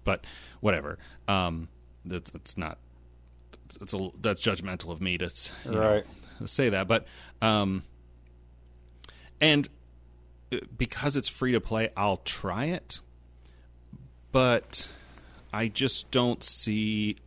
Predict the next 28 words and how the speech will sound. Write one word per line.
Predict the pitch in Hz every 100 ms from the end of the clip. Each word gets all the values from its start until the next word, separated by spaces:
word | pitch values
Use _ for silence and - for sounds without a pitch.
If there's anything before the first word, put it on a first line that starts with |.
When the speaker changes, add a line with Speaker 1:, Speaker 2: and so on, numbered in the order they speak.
| -
Speaker 1:
I | 156
don't | 170
see | - 147
myself, | 131 113 - 104 101 104
and | 104
this | 104
is |
what | 101 95
I've | 85
heard | 90 87
from | 85 78
other, | 85 85 82 - - - -
uh, | 78 76
podcasters, | - 87 - 85 - 87 82 - - - - -
is | 98 82
that, | 92 87 - -
um, | 95 87 80 80 82 - - - - - - - - - - -
it | 98 95
looks | 101 117 -
cool | - 120 120 127 131 - - - -
and | 101 95
it's | 90 -
exciting. | - - - 95 101 104 104 101
Anything | - 107 - 104 92
new | 90 92 92
that | 87
they, | 90 85 -
or | 85